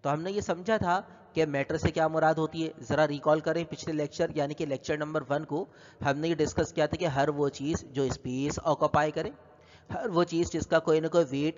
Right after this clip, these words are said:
या कोई ना कोई mass हो, वो क्या कहलाती है? Matter।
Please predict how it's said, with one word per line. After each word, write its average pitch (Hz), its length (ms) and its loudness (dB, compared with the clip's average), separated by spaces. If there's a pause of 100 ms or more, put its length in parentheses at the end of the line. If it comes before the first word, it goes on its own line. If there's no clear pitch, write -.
या 151 80 4
कोई 156 200 4
ना 156 80 0
कोई 170 140 2
mass 131 480 2
हो, 127 200 0
वो 131 200 -2
क्या 160 140 -2
कहलाती 156 500 0
है? - 220 -2
Matter। 127 520 -6